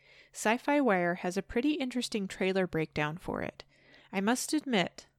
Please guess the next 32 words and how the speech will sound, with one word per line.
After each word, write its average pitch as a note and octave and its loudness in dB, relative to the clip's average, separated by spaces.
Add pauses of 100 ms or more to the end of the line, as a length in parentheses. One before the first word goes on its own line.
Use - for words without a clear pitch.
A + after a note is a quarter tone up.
I'm F#3 0
very A3 4
wary G3 4
of F3+ 0
a F3+ -2
live-action F#3 0
version F3 -2
of E3 -4
my F3+ 0
favorite F#3+ -2
Disney E3 -4
movie E3+ -6
from E3+ -10
childhood. - -8 (720)
I G#3 4
am C4 2
willing D4+ 2
to B3 -2
reserve A3 2
judgment F#3 2
until F#3 0
I E3+ 4
see E3+ -2
it, - -4
though. - -2 (640)
How D#4+ 4
can E4+ -8
Mulan B3 0
be A#3 -2
Mulan G#3+ 0
without F#3+ 0
Mushu? G3+ 0